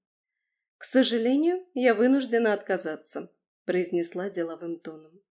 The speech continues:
«Жаль. Ты меня заставляешь ждать тебя в машине». «Это не страшно, она у тебя максимально комфортная, так что я совершаю ещё одну попытку уйти.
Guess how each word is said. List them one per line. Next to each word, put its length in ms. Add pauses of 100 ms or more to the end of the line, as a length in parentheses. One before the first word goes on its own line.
(380)
«Жаль. 880 (420)
Ты 260
меня 340
заставляешь 800
ждать 380
тебя 340
в 60
машине». 720 (500)
«Это 260
не 140
страшно, 560
она 220
у 80
тебя 240
максимально 640
комфортная, 720
так 240
что 340 (460)
я 160
совершаю 600
ещё 380
одну 280
попытку 560
уйти. 600